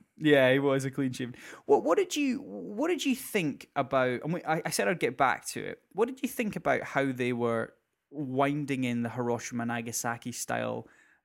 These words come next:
um, the, you know, events from history into the, the narrative of they were using it to, what was it, to subdue the monsters? Is that what they were saying?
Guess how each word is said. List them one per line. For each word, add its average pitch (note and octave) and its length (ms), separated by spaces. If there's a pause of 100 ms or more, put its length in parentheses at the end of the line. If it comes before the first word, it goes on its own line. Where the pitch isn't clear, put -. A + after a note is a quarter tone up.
(500)
um, A2 500
the, C#3+ 100
you D3+ 120
know, B2 60
events C3 320
from B2 140
history A#2+ 580 (320)
into D3 400
the, B2 160
the A2+ 180
narrative A#2+ 600
of A2+ 160
they A#2+ 80
were A#2 100
using A#2 480
it - 240
to, A#2 460
what C#3 120
was C3 120
it, - 80
to - 60
subdue B2 420
the A#2+ 80
monsters? B2 720
Is A#2+ 80
that B2 180
what C3 120
they B2+ 60
were B2+ 120
saying? A#2+ 480